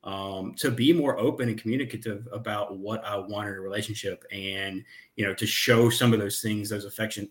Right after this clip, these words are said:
uh, things like affection, right? That, that sometimes, like,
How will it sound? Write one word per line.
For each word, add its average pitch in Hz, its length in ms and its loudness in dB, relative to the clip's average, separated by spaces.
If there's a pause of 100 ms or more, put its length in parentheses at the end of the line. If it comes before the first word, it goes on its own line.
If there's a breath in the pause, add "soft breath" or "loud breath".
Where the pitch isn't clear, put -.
uh, 113 100 -2 (100)
things 110 160 4
like 104 140 0
affection, 156 360 0
right? 123 200 2
That, 107 160 -8 (440 loud breath)
that 110 180 2
sometimes, 127 680 6
like, 104 200 0